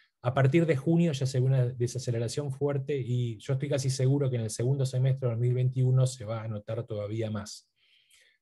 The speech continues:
Ahora, lo que hay que tener en cuenta es que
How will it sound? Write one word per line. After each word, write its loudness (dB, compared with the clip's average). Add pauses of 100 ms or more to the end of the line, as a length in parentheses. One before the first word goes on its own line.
(180)
Ahora, 2
lo 4
que 4
hay 0
que 2
tener 2
en -2
cuenta -2
es 0
que -2